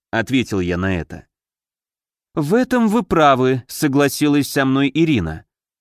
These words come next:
«Да, понятно, что древние ритуалы, которые попадают в руки таких людей, гарантируют больший успех при меньшем количестве жертв,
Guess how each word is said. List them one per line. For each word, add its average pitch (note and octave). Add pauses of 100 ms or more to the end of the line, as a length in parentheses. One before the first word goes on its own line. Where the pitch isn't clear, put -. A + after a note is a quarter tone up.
(240)
«Да, E3
понятно, E3+
что C#3+
древние C3+
ритуалы, C3
которые B2+
попадают B2+
в A#2+
руки C3
таких C3
людей, C#3 (280)
гарантируют B2+
больший C3
успех C3+
при B2+
меньшем B2+
количестве B2+
жертв, C#3